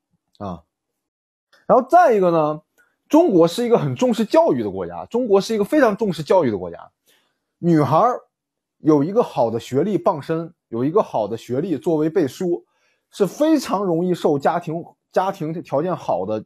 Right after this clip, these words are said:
男性的家庭的认可的，你知道吗？啊，就是你有一个名牌大学的学历，你有一个名牌大学的本科，一个名牌大学的研究生，如果对男方家的条件好，男方家的，呃，男方家非常有钱，啊，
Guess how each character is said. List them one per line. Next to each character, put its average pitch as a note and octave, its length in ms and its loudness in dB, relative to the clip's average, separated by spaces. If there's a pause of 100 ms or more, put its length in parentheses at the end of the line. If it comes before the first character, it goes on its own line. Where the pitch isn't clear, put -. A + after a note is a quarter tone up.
男 A2 260 -8
性 C#3+ 200 -10
的 A2+ 80 -6
家 C3+ 200 -6
庭 B2+ 120 -10
的 B2+ 80 -8
认 F3 160 -4
可 - 200 -12
的， - 120 -20 (360)
你 G2+ 140 -12
知 G#2+ 60 -6
道 A2+ 120 -2
吗？ G#2 200 -8 (760)
啊， F2+ 280 -12 (640)
就 F3 100 0
是 E3+ 140 2
你 F3 100 2
有 G3 160 4
一 D#3 60 2
个 F#3 80 -2
名 F3 160 -2
牌 F#3 160 -4
大 E3+ 120 -2
学 C#3+ 120 -2
的 D#3 100 -2
学 A#2+ 300 -4
历， D3 180 -2
你 A2+ 100 -6
有 E3 100 -2
一 C3 80 -2
个 D#3 100 -2
名 D3+ 100 -6
牌 E3 140 -2
大 D#3 100 -2
学 C#3+ 80 -6
的 D#3+ 60 -4
本 A#2+ 180 -8
科， C3 180 -8
一 B2+ 180 -8
个 D3 40 -4
名 D3 140 -6
牌 D#3 140 -4
大 D3+ 120 -2
学 C3+ 140 -2
的 C#3 80 -4
研 B2+ 100 -6
究 D3 80 -8
生， D3 260 -6 (760)
如 A3 160 -2
果 G3 100 4
对 G#3 160 -2 (140)
男 D#3 180 0
方 G#3+ 160 -2
家 G#3 160 0
的 G3 80 -2
条 - 180 -4
件 F3 140 -4
好， G2+ 240 -6
男 A#2+ 140 -6
方 F3+ 120 -4
家 F3+ 160 0
的， D3 200 -4 (160)
呃， A#2 320 -2
男 C#3 120 -6
方 F3 120 -4
家 F3+ 100 0
非 F3+ 120 -4
常 F3+ 100 -4
有 C#3 100 -4
钱， G#2+ 380 -10 (560)
啊， F2+ 280 -10